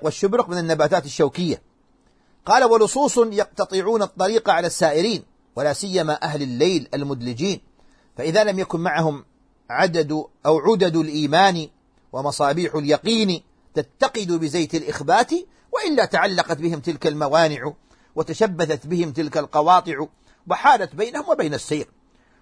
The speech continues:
وإن أكثر السائرين فيه رجعوا على أعقابهم لما عجزوا عن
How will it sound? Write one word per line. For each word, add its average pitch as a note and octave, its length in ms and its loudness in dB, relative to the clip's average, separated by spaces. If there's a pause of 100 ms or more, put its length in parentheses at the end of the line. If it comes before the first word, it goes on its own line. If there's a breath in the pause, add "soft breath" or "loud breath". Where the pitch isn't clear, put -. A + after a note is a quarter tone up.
(120)
وإن D#3+ 220 -2
أكثر F#3+ 320 2
السائرين F#3 600 0
فيه G3+ 360 2 (460 soft breath)
رجعوا E3 400 4
على E3 140 4
أعقابهم E3+ 720 4 (920)
لما C#3+ 260 -2
عجزوا C3 400 0
عن C3 240 -8